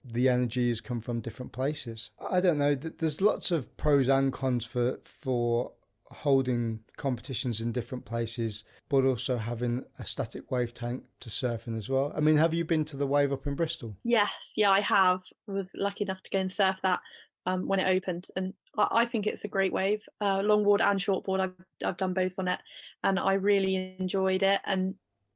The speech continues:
Speaker 2: now they've, they've got the new settings in. Trying the different settings is really interesting too, because they are so different. You know, it's not one wave that comes out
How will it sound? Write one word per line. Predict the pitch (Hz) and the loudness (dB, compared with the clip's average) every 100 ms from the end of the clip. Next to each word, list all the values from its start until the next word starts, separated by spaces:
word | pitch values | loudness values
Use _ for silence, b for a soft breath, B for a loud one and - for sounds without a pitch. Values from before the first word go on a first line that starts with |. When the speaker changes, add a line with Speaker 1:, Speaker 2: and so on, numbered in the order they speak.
| _ _ | _ _
Speaker 2:
now | 202 208 208 | 0 2 4
they've, | 190 196 190 | 2 0 0
they've | 190 185 | 0 0
got | 175 - | -2 -2
the | |
new | 185 180 | -2 -2
settings | - 202 - 190 185 | -2 -4 -2 -2 0
in. | 190 180 185 B B B | 0 -2 -6 B B B
Trying | - 208 202 196 185 - | 0 4 4 2 -2 -6
the | 190 | -4
different | 180 185 190 | -2 -2 -2
settings | 190 190 190 185 | -4 -6 -6 -6
is | 180 | -4
really | 185 185 | -2 -2
interesting | - 185 185 185 - 185 - | -2 -4 -4 -8 -6 -6 -2
too, | 214 196 | -2 -2
because | 196 - 190 | -4 -4 -2
they | 196 196 | 0 0
are | 190 190 | 0 -2
so | - - 196 185 185 | -8 -2 2 2 2
different. | 180 - 170 165 - B B B _ | -2 -2 -2 -2 -6 B B B _
You | 196 | -2
know, | 185 175 175 - _ _ _ _ _ - - - | 2 2 2 -4 _ _ _ _ _ -20 -18 -2
it's | 170 196 220 | 2 2 4
not | 208 190 - - - _ _ - | 4 2 0 -12 -20 _ _ -4
one | 196 202 196 | 4 4 6
wave | 185 180 180 | 4 4 4
that | - - | 0 0
comes | 185 175 | 0 2
out | 175 170 | 2 2